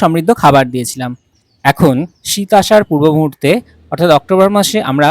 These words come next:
কি করব? সফট প্রুনিং করব এবং কিছু পিঞ্চিং করব। ফলে আরও বেশ কিছু শাখা প্রশাখা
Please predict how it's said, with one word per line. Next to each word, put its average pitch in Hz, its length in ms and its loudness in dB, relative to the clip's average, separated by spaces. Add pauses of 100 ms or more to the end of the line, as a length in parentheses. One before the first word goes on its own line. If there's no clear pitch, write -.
কি 175 140 -8
করব? 180 240 2 (220)
সফট 180 300 2
প্রুনিং 160 300 -2
করব 170 220 -2 (300)
এবং 151 220 0 (760)
কিছু 185 220 -4 (520)
পিঞ্চিং 226 420 0
করব। 131 240 0 (320)
ফলে 190 220 -2
আরও 165 240 4
বেশ 180 260 -2
কিছু 202 220 -4 (400)
শাখা 180 280 0
প্রশাখা 196 420 0